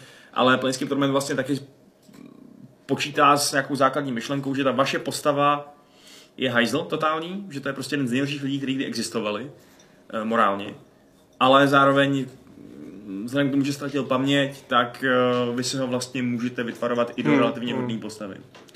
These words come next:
Speaker 2: Což se mi strašně líbí vlastně Torment v tom, jak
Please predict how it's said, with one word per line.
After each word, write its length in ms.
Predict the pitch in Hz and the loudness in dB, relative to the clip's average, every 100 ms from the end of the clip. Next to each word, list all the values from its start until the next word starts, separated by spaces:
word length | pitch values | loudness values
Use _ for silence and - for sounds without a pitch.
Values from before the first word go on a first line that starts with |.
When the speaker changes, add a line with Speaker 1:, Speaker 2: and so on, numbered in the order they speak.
| - - - - | -20 -20 -20 -4
Speaker 2:
Což 160 | 147 143 | 0 4
se 80 | |
mi 80 | 202 | 4
strašně 460 | 196 190 175 - 185 | 4 2 2 0 -4
líbí 200 | 170 170 | -2 -2
vlastně 320 | 165 165 165 | -2 -4 -4
Torment 500 | 160 147 147 147 143 | 0 2 2 0 -2
v 80 | - | -8
tom, 420 | - 131 131 131 | -2 0 0 0
jak 360 | 131 131 - | 0 0 -4